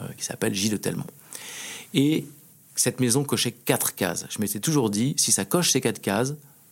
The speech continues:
tu plonges, t'y vas. » Les quatre cases, c'est quoi ? C'était une maison qui avait une vraie histoire.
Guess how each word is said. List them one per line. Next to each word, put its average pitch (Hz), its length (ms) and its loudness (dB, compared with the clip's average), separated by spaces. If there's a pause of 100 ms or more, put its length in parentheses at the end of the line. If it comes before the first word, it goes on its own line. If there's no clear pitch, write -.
(420)
tu 135 120 4
plonges, 104 360 0 (260)
t'y - 120 0
vas. » 92 200 2 (760)
Les 110 80 2
quatre 127 180 2
cases, 156 220 4
c'est 120 100 0
quoi ? 98 220 -2
C'était - 260 -2
une 107 80 0
maison 117 280 2
qui 101 120 -6
avait 87 120 -4
une 85 80 -6
vraie 92 180 0
histoire. - 420 -2